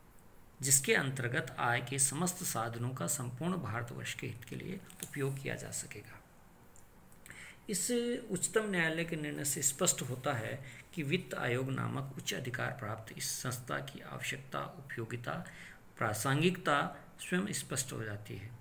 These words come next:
इस निर्णय से ये उद्घाटित हो रहा है कि राज्य सरकारों को संविधान ने जो वित्तीय स्रोत उपलब्ध कराए हैं, उनमें वे अपने संपूर्ण कर्तव्यों का निर्वहन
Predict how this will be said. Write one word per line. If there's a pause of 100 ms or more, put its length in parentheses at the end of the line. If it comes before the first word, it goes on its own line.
(500)
इस
निर्णय
से
ये
उद्घाटित
हो
रहा
है (400)
कि
राज्य
सरकारों
को
संविधान
ने
जो
वित्तीय
स्रोत
उपलब्ध
कराए
हैं, (420)
उनमें
वे
अपने
संपूर्ण
कर्तव्यों
का
निर्वहन